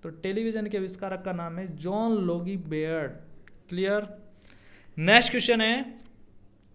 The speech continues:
डायनामाइट का आविष्कार किसने किया था? तो डायनामाइट के आविष्कारक का नाम है अल्फ्रेड नोबेल। नेक्स्ट क्वेश्चन है, इलेक्ट्रिक लैंप का आविष्कार किसने किया था? तो फ्रेंड इनके आविष्कार का नाम है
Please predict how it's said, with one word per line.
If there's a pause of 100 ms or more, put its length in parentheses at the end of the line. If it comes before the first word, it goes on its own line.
(240)
डायनामाइट
का
आविष्कार (140)
किसने
किया
था? (400)
तो
डायनामाइट
के
आविष्कारक
का
नाम
है (320)
अल्फ्रेड
नोबेल। (600)
नेक्स्ट
क्वेश्चन
है, (320)
इलेक्ट्रिक
लैंप
का
आविष्कार (100)
किसने
किया
था? (380)
तो
फ्रेंड
इनके
आविष्कार
का
नाम
है